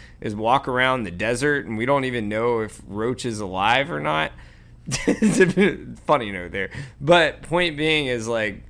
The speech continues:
I don't have a problem with it written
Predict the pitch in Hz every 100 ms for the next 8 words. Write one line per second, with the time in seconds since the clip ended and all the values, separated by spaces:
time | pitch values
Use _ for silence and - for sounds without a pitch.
0 | - - - - - - - - 143 147
1 | 110 78 123 113 156 214 185 151 160 143
2 | 117 - 117 110 107 113 110 107 104 95
3 | - - - - 113 107 98 101 80 -
4 | - - 92 87 87 95 - 170 196 202
5 | 214